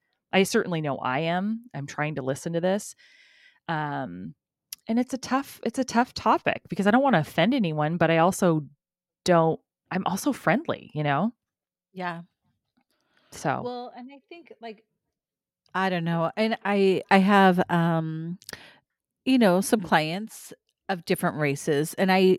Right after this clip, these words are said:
Speaker 2: told them from the very beginning, I'm like, "Listen, I probably will say something over the course of knowing you that might come across as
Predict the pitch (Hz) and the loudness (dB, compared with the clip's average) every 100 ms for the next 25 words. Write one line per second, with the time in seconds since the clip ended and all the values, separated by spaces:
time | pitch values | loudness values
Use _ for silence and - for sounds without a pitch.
0 | - - 196 180 156 175 156 151 151 151 | 0 4 6 6 4 -2 -4 0 2 2
1 | 156 151 143 147 139 165 170 160 151 143 | 0 -2 -2 -4 -6 -8 -4 -6 -4 -4
2 | - 143 139 143 - - - - 180 180 | -4 -6 -6 -12 -14 -20 -14 0 2 2
3 | - 160 160 156 - 156 143 - 139 - | 4 4 4 2 -2 -6 -4 -6 -6 -6
4 | 156 170 156 156 160 160 151 - - 147 | -6 -6 -6 -6 -4 -2 -4 -4 -2 -4
5 | - 147 147 143 147 143 143 139 127 175 | -2 -4 -2 -6 -6 -8 -4 -2 -4 -6
6 | 151 151 - - 143 139 - 123 139 - | -6 -6 -6 -10 -8 -8 -4 -4 -4 -10
7 | - - - - 180 - 180 175 156 - | -20 -20 -20 -20 -10 0 2 2 -2 -10